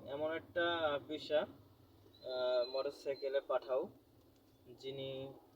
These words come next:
চালাচ্ছেন তিনি একের ভিত্তি দুই, মানে সে নিজের চালানের অভিজ্ঞতা হলো এবং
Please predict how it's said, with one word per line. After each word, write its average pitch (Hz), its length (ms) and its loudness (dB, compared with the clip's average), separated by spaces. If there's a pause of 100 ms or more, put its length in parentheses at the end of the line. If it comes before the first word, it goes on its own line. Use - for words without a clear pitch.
(180)
চালাচ্ছেন 170 720 2 (120)
তিনি 147 420 -2 (680)
একের 147 300 -2
ভিত্তি 156 280 -2
দুই, 127 240 -2 (1200)
মানে 127 300 -4
সে 151 460 2 (400)
নিজের 147 440 4 (1040)
চালানের 160 400 6
অভিজ্ঞতা 165 500 6
হলো 185 420 6 (200)
এবং 143 360 0